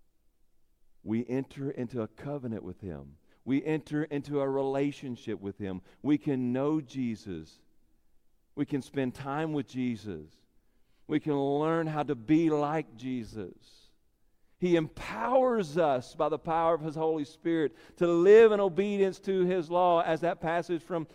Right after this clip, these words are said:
from Hebrews we read earlier. It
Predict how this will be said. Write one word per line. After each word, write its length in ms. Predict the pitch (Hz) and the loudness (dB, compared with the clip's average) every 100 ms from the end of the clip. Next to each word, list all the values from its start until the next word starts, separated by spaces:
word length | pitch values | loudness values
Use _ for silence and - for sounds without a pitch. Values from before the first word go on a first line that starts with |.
| - _ | -20 _
from 160 | 160 156 | -4 -2
Hebrews 560 | 160 190 156 147 131 | -2 -4 -2 -2 -2
we 140 | 135 139 | -4 -4
read 320 | 147 151 143 - _ | 0 0 -2 -10 _
earlier. 680 | - 165 170 160 123 98 113 - | -2 0 2 0 -2 -4 -10 -8
It 160 | 135 | -8